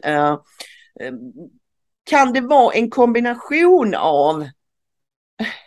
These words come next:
Speaker 2: ja, det är som John Campbell sa i sitt, i sitt klipp, vi måste ju för jösse namn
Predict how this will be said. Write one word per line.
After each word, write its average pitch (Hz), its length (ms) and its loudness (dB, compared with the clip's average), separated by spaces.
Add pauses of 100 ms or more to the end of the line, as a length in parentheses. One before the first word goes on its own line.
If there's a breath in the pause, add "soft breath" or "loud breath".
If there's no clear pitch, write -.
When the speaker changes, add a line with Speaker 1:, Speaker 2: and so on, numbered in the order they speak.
(360 loud breath)
Speaker 2:
ja, - 80 -6
det 240 100 2
är 254 60 0
som 220 140 -2
John 196 180 2
Campbell 185 300 0
sa 185 380 2
i 247 60 -6
sitt, 180 320 -8
i 202 100 -6
sitt 165 300 -6
klipp, 135 200 -8
vi 135 80 -4
måste 233 380 0
ju 104 60 -10
för - 120 -6
jösse 139 360 -2
namn 190 220 0